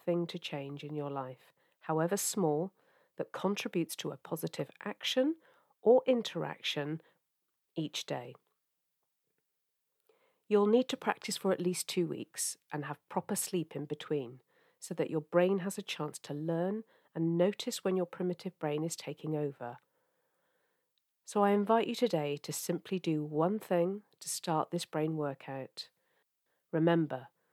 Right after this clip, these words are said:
choose something simple that you feel able to do that is either a positive action or a positive interaction. It can be as simple as drinking more water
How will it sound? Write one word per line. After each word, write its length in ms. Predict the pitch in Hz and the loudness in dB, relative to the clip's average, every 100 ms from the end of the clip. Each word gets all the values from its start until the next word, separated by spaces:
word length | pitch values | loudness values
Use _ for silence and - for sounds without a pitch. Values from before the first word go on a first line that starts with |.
| _ _ _ | _ _ _
choose 260 | - 233 - | -2 0 0
something 320 | 226 143 143 | -2 -2 -2
simple 640 | - 285 285 - 135 160 _ - | 2 4 4 0 -4 -6 _ -10
that 100 | - | -10
you 80 | |
feel 300 | 156 - 135 - | -8 -6 -6 0
able 300 | 185 190 190 | 2 2 -4
to 120 | - | -8
do 320 | 180 143 131 135 _ _ _ _ | -4 -4 -4 -12 _ _ _ _
that 100 | 156 | -2
is 160 | 156 160 | -2 -2
either 260 | 151 147 | -2 -2
a 60 | 143 | -4
positive 560 | - 196 185 - 143 - | -6 -8 -6 -4 -6 -4
action 560 | 214 233 - - 285 311 - _ _ | -6 -4 -2 0 2 0 -6 _ _
or 160 | - 175 | 2 2
a 60 | 170 | 2
positive 560 | - 165 175 185 180 - - | -2 -4 -2 -4 -4 -8 -4
interaction. 920 | 160 139 135 135 123 - 151 143 147 _ _ _ _ _ _ | -2 -2 -6 -8 -8 -6 -6 -8 -12 _ _ _ _ _ _
It 140 | 220 214 | 2 2
can 220 | 233 226 | 0 0
be 140 | 233 | 2
as 80 | 226 | 0
simple 460 | - 254 247 277 262 | 0 -2 0 0 0
as 120 | 180 | -2
drinking 440 | - 185 175 - 160 | -2 -2 0 -2 0
more 200 | 147 143 | 0 0
water 480 | 175 226 - 269 | -2 -4 -2 -4